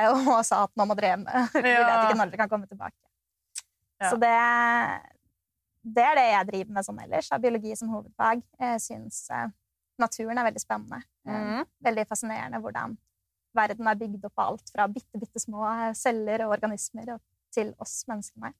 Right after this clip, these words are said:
Speaker 2: Mhm.
Speaker 1: Ehm, og så satt jeg som leder på, på studenttinget på N M B U, eh, i fjor. Ehm, før jeg begynte på, ehm,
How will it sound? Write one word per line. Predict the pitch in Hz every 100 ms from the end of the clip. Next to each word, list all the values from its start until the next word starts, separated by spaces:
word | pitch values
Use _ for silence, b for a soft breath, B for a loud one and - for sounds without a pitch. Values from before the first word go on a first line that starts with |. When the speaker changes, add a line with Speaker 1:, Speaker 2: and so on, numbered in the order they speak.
| _
Speaker 2:
Mhm. | 233 254 254 - _ _
Speaker 1:
Ehm, | - 233 233 240 233 233 233 247
og | 269
så | - 320 311 294 254 -
satt | - 240
jeg | 233 226
som | 226 220
leder | 220 208 220 -
på, | - - - - - - 247
på | 240
studenttinget | 226 208 - 196 214
på | 220
N |
M | 220
B | 214
U, | 220 240 _ -
eh, | 110 -
i |
fjor. | - 330 427 _ _ _ -
Ehm, | 277 269 269 277 _ _ - _ _ _ _ _ _ _
før | -
jeg | 226 226
begynte | 220 196 - -
på, |
ehm, | 214 214 208 214 214